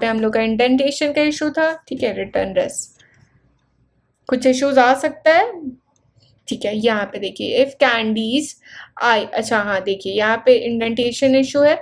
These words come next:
ठीक है? For I in range length of candies,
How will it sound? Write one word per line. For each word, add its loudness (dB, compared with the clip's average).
ठीक -4
है? -2
For 4
I 2
in -4
range -2
length -2
of -2
candies, -2